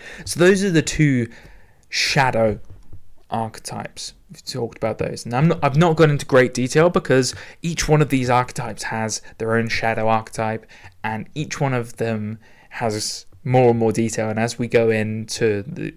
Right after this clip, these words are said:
the other characteristics of the magician and the lover, you'll see those as well.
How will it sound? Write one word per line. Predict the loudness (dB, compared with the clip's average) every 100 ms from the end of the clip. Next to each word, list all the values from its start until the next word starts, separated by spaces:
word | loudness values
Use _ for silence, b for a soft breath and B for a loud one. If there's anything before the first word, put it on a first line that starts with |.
| -10
the | -10 -10 -12 -16 -20 _ _ 0
other | 2 4 4 2 -8
characteristics | -6 -4 -2 -4 -6 -8 -10 -10
of | -10
the |
magician | -10 -8 -6 -6 -6 -8
and | -10 -10
the | -10
lover, | -10 -12
you'll | -12
see | -8 -8 -8
those | -6 -4 -4
as | -6 -8
well. | -8 -12